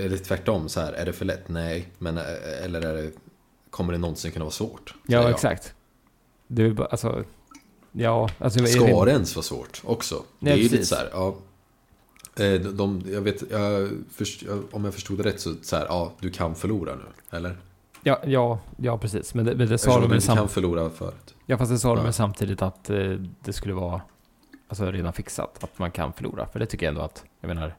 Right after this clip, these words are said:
Speaker 2: eh, de gjorde väl någon ändring här, eh, så att det blev lite klurigare i alla fall. Så att, så att det är svårare, liksom, att bara stå och pilla näsan och, och låta N P C:sen göra det åt det. Men, ja, jag
Speaker 1: Mm.
Speaker 2: vet inte.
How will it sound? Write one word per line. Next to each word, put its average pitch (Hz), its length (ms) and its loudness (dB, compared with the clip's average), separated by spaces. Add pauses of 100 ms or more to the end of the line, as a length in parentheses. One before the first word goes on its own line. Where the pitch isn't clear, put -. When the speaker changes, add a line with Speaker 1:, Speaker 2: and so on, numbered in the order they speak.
(880)
Speaker 2:
eh, 85 280 -2
de 90 100 2
gjorde 87 220 0
väl 82 100 2
någon 80 160 2
ändring 76 360 0
här, 65 240 -6 (520)
eh, - 80 -10 (220)
så - 140 -8
att 80 80 -6
det 82 60 -6
blev 80 200 -4
lite 85 200 -2
klurigare - 380 -4
i - 40 -6
alla - 160 -6
fall. - 160 -6
Så 90 100 -6
att, - 100 -8 (360)
så - 180 -10
att 76 100 -8
det 85 80 0
är 80 40 -2
svårare, 82 360 -2
liksom, 80 260 -4
att 76 60 -6
bara 78 120 -2
stå 78 180 -4
och 71 60 -6
pilla 80 180 -2
näsan 76 420 -6
och, - 320 -12 (260)
och 80 220 -6
låta 82 320 -4
N 78 80 -2
P - 80 -4
C:sen 87 280 -6
göra - 140 -8
det - 60 -8
åt - 120 -12
det. - 120 -6 (200)
Men, 80 180 2
ja, - 60 -6 (340)
jag 87 100 2
Speaker 1:
Mm. 85 100 4
Speaker 2:
vet 82 240 -2
inte. - 180 -6